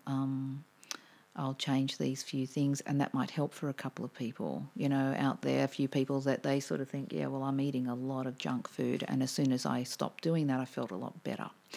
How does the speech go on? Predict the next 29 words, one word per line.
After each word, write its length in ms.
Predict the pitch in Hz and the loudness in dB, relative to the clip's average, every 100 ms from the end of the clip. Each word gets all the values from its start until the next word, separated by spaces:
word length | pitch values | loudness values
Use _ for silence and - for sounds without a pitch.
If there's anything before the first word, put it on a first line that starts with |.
| - - - | -8 -8 2
So 200 | 143 139 | 6 6
they 240 | 147 143 | 8 8
are 120 | 135 | 6
definitely 360 | 131 131 - 135 | 6 2 2 0
gonna 200 | 131 127 | 2 2
get 120 | 127 | 0
a 40 | |
benefit. 420 | 127 127 131 120 - - - - - | 0 0 2 0 -2 -8 -8 -8 4
But 120 | 143 | 6
I 80 | 139 | 6
think 400 | - 170 165 - | 6 4 4 2
if 300 | 160 151 - | 4 4 4
you're, 520 | 156 143 139 139 139 139 - - - | 2 4 4 4 2 0 -12 -18 -2
if 120 | 165 | 2
it's 180 | 143 - | 2 0
really 920 | 156 156 156 156 156 147 143 139 139 - | -4 2 6 6 6 6 4 4 2 0
something 560 | - 147 139 135 135 | 0 0 2 2 0
that 360 | 131 135 131 - | 2 2 2 0
is, 520 | 139 127 127 - - - | 0 0 2 0 0 -2
um, 720 | 131 127 131 131 131 131 135 139 - _ _ - - - - - _ - - _ - - | 0 0 2 0 0 -2 -6 -10 -20 _ _ -14 -14 -20 -20 -20 _ -20 -20 _ -18 -12
quite, 1040 | - 151 139 139 139 - - - - - - - | -6 0 2 2 0 -2 -2 0 -2 -4 -10 -10
um, 1000 | 143 135 131 135 135 135 139 151 - - - 139 _ _ _ - - - - - - _ - | -4 -2 -2 -4 -4 -4 -6 -6 -8 -10 -12 -16 _ _ _ -20 -20 -20 -20 -20 -20 _ -6
you 140 | 165 | 0
know, 420 | 143 131 127 131 - | 2 2 2 0 -2
um, 320 | 135 131 135 | -2 -2 -4
constant 600 | - - 135 135 - 131 - | -6 -2 0 0 0 -2 0
in 160 | 147 131 | 0 0
your 120 | 131 | 0
life, 560 | 131 123 - - - | 0 -2 -2 -6 -16